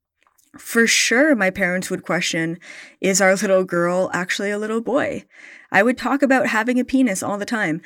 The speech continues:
"Mom, Dad, where's my penis? When is it gonna grow in? Why does Rob have one and I don't? Um,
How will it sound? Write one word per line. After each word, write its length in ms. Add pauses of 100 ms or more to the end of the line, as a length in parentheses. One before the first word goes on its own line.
(220)
"Mom, 320
Dad, 240
where's 280
my 260
penis? 580
When 180
is 120
it 100
gonna 220
grow 280
in? 380 (240)
Why 240
does 220
Rob 300
have 220
one 220
and 100
I 300
don't? 640 (320)
Um, 320